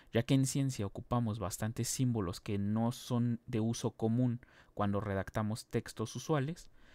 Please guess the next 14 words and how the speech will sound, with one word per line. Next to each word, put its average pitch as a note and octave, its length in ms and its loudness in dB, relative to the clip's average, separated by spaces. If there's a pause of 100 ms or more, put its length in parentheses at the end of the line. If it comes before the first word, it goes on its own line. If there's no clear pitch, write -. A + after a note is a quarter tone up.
(180)
pues B2+ 160 4
necesitábam-, B2+ 960 2
se - 140 -2
necesitaba B2+ 600 0
un B2 220 0
tipo C3 380 -4
específico - 760 -6 (320)
de A2+ 120 4
sistema A#2 440 2
que A#2+ 120 -4
pudiera G#2+ 320 2
introducir G2+ 440 -2
estos G2+ 280 -6
símbolos. C3 520 -2